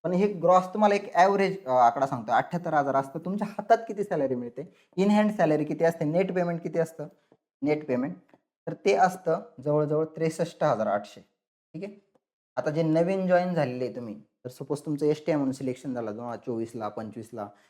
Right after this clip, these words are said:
किंवा सव्वीसला, तर तुमच्या हातामध्ये आता त्यावेळेस पेमेंट थोडंसं वाढलेलं राहतं, म्हणजे आता दरवर्षी पेमेंट वाढत जातं बरं का. तुमच्या हातामध्ये त्रेसष्ट हजार आठशे, कमीत कमी एवढी रक्कम, पहिला पगार तुमचा एवढा असेल,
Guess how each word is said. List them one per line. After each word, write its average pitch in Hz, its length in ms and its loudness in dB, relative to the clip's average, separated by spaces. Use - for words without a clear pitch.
किंवा 175 120 6
सव्वीसला, 139 500 2
तर 170 60 0
तुमच्या 196 520 2
हातामध्ये 180 400 4
आता 180 120 8
त्यावेळेस 208 540 8
पेमेंट 202 400 -2
थोडंसं 185 240 4
वाढलेलं 170 340 6
राहतं, 147 200 4
म्हणजे 147 220 0
आता 139 120 0
दरवर्षी 156 420 2
पेमेंट 131 300 -2
वाढत 127 260 2
जातं 101 200 -14
बरं 107 120 -12
का. 107 100 -20
तुमच्या 160 340 -10
हातामध्ये 147 420 -4
त्रेसष्ट 165 540 -6
हजार 123 320 -2
आठशे, 135 340 -6
कमीत 202 180 0
कमी 165 180 2
एवढी 160 240 4
रक्कम, 147 400 -2
पहिला 175 260 2
पगार 135 280 2
तुमचा 127 280 -8
एवढा 120 220 2
असेल, 101 240 -10